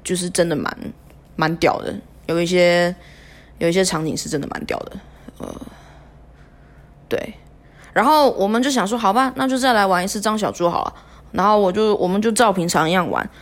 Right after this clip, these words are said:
然后玩到第四次的时候呢，嗯，我又赢了。好，我，我觉得也没什么好表述的，所以呢，我就说，“那不如这样好了，因为我们也只有两个人，所以你抽到下雨牌或者洗猪牌的能力，可能，呃，洗猪牌的机会可能就是本来就比较大了，对吧？”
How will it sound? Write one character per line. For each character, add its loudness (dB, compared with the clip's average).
然 0
后 6
玩 6
到 4
第 2
四 2
次 0
的 4
时 0
候 4
呢， 0
嗯， 0
我 6
又 6
赢 0
了。 -4
好， 2
我， 6
我 4
觉 0
得 4
也 4
没 0
什 -2
么 0
好 2
表 0
述 -6
的， -2
所 2
以 6
呢， 4
我 2
就 2
说 -2
，“那 -2
不 -6
如 0
这 -2
样 0
好 -8
了， -10
因 -4
为 2
我 4
们 0
也 2
只 -2
有 4
两 0
个 -6
人， -4
所 0
以 2
你 0
抽 0
到 4
下 2
雨 -4
牌 -4
或 -2
者 -2
洗 -2
猪 -4
牌 -2
的 -2
能 -4
力， -2
可 0
能， 2
呃， 2
洗 0
猪 2
牌 2
的 4
机 0
会 2
可 -6
能 -6
就 -4
是 -8
本 -4
来 -2
就 0
比 -4
较 0
大 -2
了， -8
对 2
吧？” -4